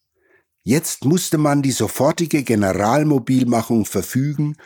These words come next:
und Russland wie Frankreich am ersten und dritten August den Krieg erklären. Jetzt war, wie Bethmann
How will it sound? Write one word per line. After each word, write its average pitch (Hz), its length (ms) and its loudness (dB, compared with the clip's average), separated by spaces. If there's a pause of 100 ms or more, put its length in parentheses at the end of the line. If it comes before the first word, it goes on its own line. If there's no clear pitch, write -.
(380)
und 95 280 -4
Russland 139 600 2
wie 92 120 0
Frankreich 120 880 0
am 82 160 -4
ersten 117 720 0
und 87 360 -6
dritten 113 360 0
August 82 580 -4
den 95 160 -2
Krieg - 260 -8
erklären. - 560 -14 (800)
Jetzt 131 380 -2
war, 131 260 2
wie 107 120 2
Bethmann 107 580 0